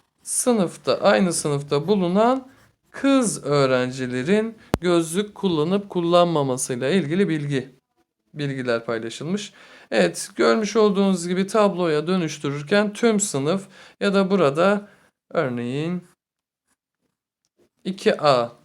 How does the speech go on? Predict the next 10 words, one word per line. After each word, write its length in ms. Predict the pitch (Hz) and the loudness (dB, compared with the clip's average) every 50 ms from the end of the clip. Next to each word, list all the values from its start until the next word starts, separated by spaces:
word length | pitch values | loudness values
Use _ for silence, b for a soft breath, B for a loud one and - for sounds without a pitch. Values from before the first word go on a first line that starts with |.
| - - - | -20 -16 -8
gibi 340 | 165 190 180 151 151 170 190 | -4 -4 -2 -2 -2 -4 -4
sınıfın 640 | - - 196 175 147 135 139 - 185 196 196 190 196 | -4 -4 -4 -2 -2 -4 -4 -4 -2 -2 -2 -2 -4
ismi 640 | 190 185 - - - 165 165 190 214 214 208 - _ _ _ _ _ _ _ _ _ _ _ 190 | -4 -4 -4 -4 -6 -4 -2 -2 -2 -4 -6 -12 _ _ _ _ _ _ _ _ _ _ _ -10
yazılabilir 960 | 202 208 208 196 165 143 127 120 117 113 117 123 160 185 202 226 220 - - b b b b b b - | -4 -2 -2 0 -2 -2 -2 -2 -2 -2 -4 -4 -2 0 0 0 -2 -4 -10 b b b b b b -10
ve 80 | 214 | -6
sonrasında 640 | 208 - 214 208 180 170 165 - 143 127 120 117 120 | -2 0 2 2 2 0 -2 -4 -4 -2 -2 -4 -4
kızlar, 760 | - - 202 190 196 196 220 220 220 233 226 - - - _ _ _ _ _ _ _ _ _ _ _ _ _ _ _ - | -2 -2 -2 0 0 2 2 2 2 2 0 -4 -10 -18 _ _ _ _ _ _ _ _ _ _ _ _ _ _ _ 2
erkekler 680 | 220 214 220 208 208 208 175 165 - 139 127 123 123 | 4 4 4 4 2 0 -2 0 0 0 2 2 0
şeklinde 840 | - - - 214 208 208 - - 131 131 139 165 202 220 226 220 B B B B B B | -2 -2 0 0 0 -2 -4 -6 -6 -6 -2 -2 -2 -2 -2 -4 B B B B B B
iki 580 | 208 214 202 - - 170 135 120 - - _ | -8 -8 -6 -4 -2 -2 -2 -2 -4 -8 _